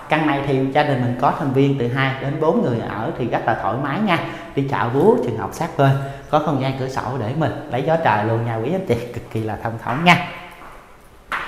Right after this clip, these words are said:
Và xem đến đây rồi, quý anh chị mình, à, nhớ đăng ký kênh để, à, đăng ký kênh cho em,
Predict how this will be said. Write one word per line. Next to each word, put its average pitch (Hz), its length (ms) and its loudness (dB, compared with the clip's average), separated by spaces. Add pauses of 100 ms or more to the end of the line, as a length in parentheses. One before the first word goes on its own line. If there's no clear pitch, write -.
(300)
Và 135 120 6
xem 156 200 2
đến 175 140 2
đây 160 180 8
rồi, 143 160 6 (100)
quý 156 100 4
anh 220 180 4
chị 120 120 2
mình, 143 180 6 (220)
à, 120 300 0
nhớ 139 180 2
đăng 160 160 -2
ký 156 80 0 (120)
kênh 151 180 8 (360)
để, 110 260 2
à, 147 340 4
đăng 143 140 -6
ký 170 60 0 (100)
kênh 156 180 0
cho 156 80 2
em, 151 160 4